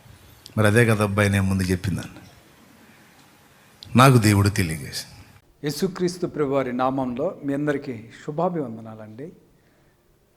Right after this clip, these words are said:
Speaker 2: సత్యవాక్యము కార్యక్రమాన్ని చూస్తున్న మీ అందరినీ మరొక రీతికి కలుసుకోవటానికి దేవుడు మంచి సమయాన్ని అనుగ్రహించాడు.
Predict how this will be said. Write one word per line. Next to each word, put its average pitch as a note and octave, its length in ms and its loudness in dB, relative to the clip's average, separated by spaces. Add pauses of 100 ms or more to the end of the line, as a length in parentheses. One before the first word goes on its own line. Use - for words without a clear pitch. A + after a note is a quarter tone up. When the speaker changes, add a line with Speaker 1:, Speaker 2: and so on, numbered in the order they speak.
Speaker 2:
సత్యవాక్యము F#3+ 680 2
కార్యక్రమాన్ని D#3+ 800 0
చూస్తున్న C#3+ 300 -8
మీ C#3 180 -2
అందరినీ C#3 420 -6
మరొక D#3 360 -2
రీతికి C3+ 300 -8
కలుసుకోవటానికి G#2+ 800 -16 (600)
దేవుడు A#2 320 -12
మంచి A2 400 -16 (400)
సమయాన్ని D#3 500 -8
అనుగ్రహించాడు. G2 680 -18